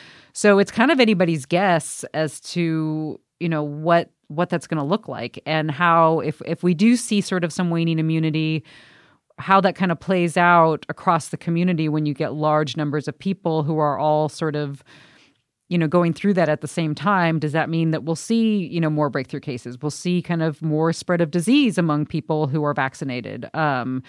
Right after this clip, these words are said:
we just, we just don't know. And so I don't think anybody's, like, super worried about this, um, because,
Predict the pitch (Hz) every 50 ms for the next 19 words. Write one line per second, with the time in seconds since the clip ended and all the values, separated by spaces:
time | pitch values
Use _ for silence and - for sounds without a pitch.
0 | - - - _ _ _ 190 208 175 233 214 - - - - 175 190 180 202 196
1 | - - 196 165 - 160 175 175 165 147 143 143 147 147 151 180 170 - - 185
2 | 180 180 180 170 - - - - - - - _ 233 262 311 302 339 320 277 262
3 | 254 269 220 240 214 220 196 - 196 170 170 - - _ _ _ _ _ _ _
4 | - - - - - - - - 208 202 - 214 185 170 147 151 151 151 160 180
5 | 208 233 240 269 277 277 - 320 339 370 349 - - - - - - _ - 185
6 | 185 175 156 147 143 143 147 151 135 156 170 - 196 175 170 160 160 156 - -